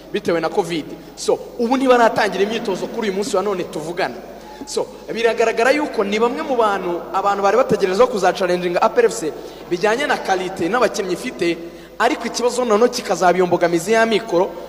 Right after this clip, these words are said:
nibikomeza gutya mu by'ukuri, sintekereza ko abakinnyi bazagira motivasiyo ihagije. Bibaye ubwa kabiri muri ino shampiyona, wibuke ko hari n'igihe bigeze, eh, kuba mu by'ukuri binubira kuba badahabwa amaprime yabo igihe bari batsinze match enye zikurikiranya. So, nabibona rero nkabona nanone Kiyovu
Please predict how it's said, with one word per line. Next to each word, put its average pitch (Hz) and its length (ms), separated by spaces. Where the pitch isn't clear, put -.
nibikomeza 233 600
gutya 202 220
mu 185 80
by'ukuri, 214 400
sintekereza 196 500
ko 247 60
abakinnyi 208 260
bazagira 190 340
motivasiyo 170 540
ihagije. 175 480
Bibaye 214 280
ubwa 208 180
kabiri 233 240
muri 233 120
ino 240 80
shampiyona, 180 400
wibuke 226 280
ko 226 200
hari 220 120
n'igihe 202 180
bigeze, 190 360
eh, 165 580
kuba 208 140
mu 208 100
by'ukuri 202 420
binubira 185 560
kuba 202 200
badahabwa 170 360
amaprime 185 400
yabo 160 160
igihe 151 160
bari 190 140
batsinze 170 320
match 170 200
enye 175 140
zikurikiranya. 151 640
So, - 200
nabibona 214 480
rero 277 180
nkabona 208 360
nanone 233 400
Kiyovu 196 560